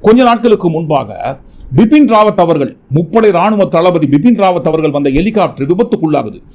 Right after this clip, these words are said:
அப்படி விபத்துக்குள்ளான அந்த விபத்தை குறித்து மாய்தாஸ் என்பவர் என்ன மாதிரி பதிவு பண்ணாருங்க? "திமுக ஆட்சியின் கீழ் தமிழகம் இன்னொரு காஷ்மீராக மாறுகிறதா?"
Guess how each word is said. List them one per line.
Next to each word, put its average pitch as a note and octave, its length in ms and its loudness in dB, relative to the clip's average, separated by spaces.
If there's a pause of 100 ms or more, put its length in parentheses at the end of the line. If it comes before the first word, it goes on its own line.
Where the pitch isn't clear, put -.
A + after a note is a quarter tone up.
(240)
அப்படி A3+ 480 0
விபத்துக்குள்ளான A#3+ 840 2 (120)
அந்த A3 240 2
விபத்தை A#3+ 440 0
குறித்து E3 360 -2
மாய்தாஸ் A3+ 480 0
என்பவர் F#3 320 -2
என்ன F#3+ 200 0
மாதிரி G3+ 200 0
பதிவு E3 340 -4
பண்ணாருங்க? C#3 280 -4 (640)
"திமுக C4+ 340 6
ஆட்சியின் A3+ 400 2
கீழ் A#3 160 0
தமிழகம் A3+ 400 2
இன்னொரு A3 220 4
காஷ்மீராக G#3+ 500 0
மாறுகிறதா?" G3+ 480 2